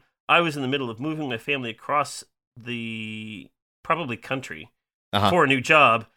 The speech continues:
Speaker 1: and thought, 'Great, I'll come back when they post some new episodes later.' As you can imagine, I got distracted a couple weeks ago. I thought,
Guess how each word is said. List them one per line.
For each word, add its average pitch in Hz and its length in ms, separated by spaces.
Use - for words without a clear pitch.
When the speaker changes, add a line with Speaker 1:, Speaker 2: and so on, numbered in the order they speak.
Speaker 1:
and 143 140
thought, 156 280
'Great, 277 280
I'll 143 120
come 233 240
back 156 380
when 135 280
they 120 160
post 202 420
some 123 200
new 160 120
episodes 170 460
later.' 165 340
As 135 320
you 120 100
can - 120
imagine, 190 400
I 135 140
got 127 180
distracted 202 500
a 151 80
couple 131 320
weeks 131 240
ago. 151 300
I 139 120
thought, 156 240